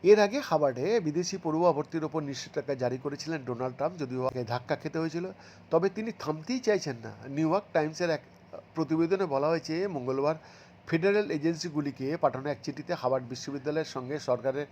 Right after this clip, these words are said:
ব্যবসায়িক সম্পর্ক পুরোপুরি ছিন্ন হওয়ার বিষয়টি তুলে ধরা হয়েছে। ট্রাম্প প্রশাসন এরই মধ্যে হার্ভার্ড বিশ্ববিদ্যালয়ের সঙ্গে বত্রিশ লাখ অনুদান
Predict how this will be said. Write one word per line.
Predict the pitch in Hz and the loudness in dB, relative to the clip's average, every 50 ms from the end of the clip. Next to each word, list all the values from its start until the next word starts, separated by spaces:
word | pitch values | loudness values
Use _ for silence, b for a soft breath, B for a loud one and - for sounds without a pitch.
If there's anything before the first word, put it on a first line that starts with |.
| B B B B B B B - | B B B B B B B 2
ব্যবসায়িক | 127 147 156 160 - - - - 226 247 233 - | 6 6 6 6 4 -2 -4 -4 -2 -2 -4 -4
সম্পর্ক | - - 143 123 - - 139 127 127 - 131 147 185 214 214 208 - | -4 -4 -4 -2 -2 -2 -2 -2 -2 -2 0 0 0 0 -2 -2 -2
পুরোপুরি | 160 165 180 180 170 180 190 202 196 185 - - | 0 0 0 0 0 -2 -4 -2 -4 -6 -6 -8
ছিন্ন | - - 170 165 156 165 | -6 -6 -6 -4 -2 0
হওয়ার | 151 143 143 143 135 | 2 4 4 2 2
বিষয়টি | 131 127 - 139 127 135 123 | -2 -2 -2 -2 -2 -4 -6
তুলে | - 127 127 127 | -6 -2 -2 -2
ধরা | 117 120 110 107 | 0 0 0 0
হয়েছে। | 110 101 98 - 98 - - B B B B B B B B | -2 -2 -6 -10 -16 -18 -20 B B B B B B B B
ট্রাম্প | - 160 180 190 | 2 2 2 2
প্রশাসন | - 196 185 - 202 196 214 220 214 180 | 0 -4 -4 -4 -4 -4 -4 -4 -2 -2
এরই | 147 143 156 | 0 0 0
মধ্যে | 147 151 143 139 180 185 | -2 -2 -4 -2 -4 -4
হার্ভার্ড | - 131 127 135 131 131 | -2 0 0 0 0 -2
বিশ্ববিদ্যালয়ের | 135 131 - 147 135 139 127 139 135 139 147 170 170 | -6 -6 -6 -4 -6 -4 -2 -2 0 0 0 0 -2
সঙ্গে | - - 135 127 131 151 175 | -2 -2 -4 -2 -2 -4 -4
বত্রিশ | 165 135 139 139 - - 165 170 147 - - | -2 0 0 0 -2 -4 -10 -10 -6 -2 0
লাখ | 147 147 | 2 2
অনুদান | 143 151 170 180 170 185 185 190 196 | 2 2 4 6 6 6 4 4 0